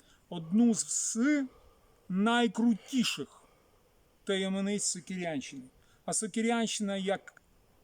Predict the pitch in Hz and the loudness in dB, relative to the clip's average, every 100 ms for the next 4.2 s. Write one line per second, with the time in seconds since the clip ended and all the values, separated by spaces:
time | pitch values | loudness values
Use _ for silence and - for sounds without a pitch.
0 | _ _ _ _ - 214 202 226 220 208 | _ _ _ _ 0 0 2 2 2 2
1 | 202 - 185 170 - 185 185 - 180 - | -2 -4 -6 -6 -6 -6 -6 -6 -6 -2
2 | 202 214 208 - _ _ _ _ _ _ | 2 2 2 -6 _ _ _ _ _ _
3 | _ _ _ 180 190 254 240 202 220 190 | _ _ _ -4 -2 2 2 2 0 2
4 | 156 143 | 0 -2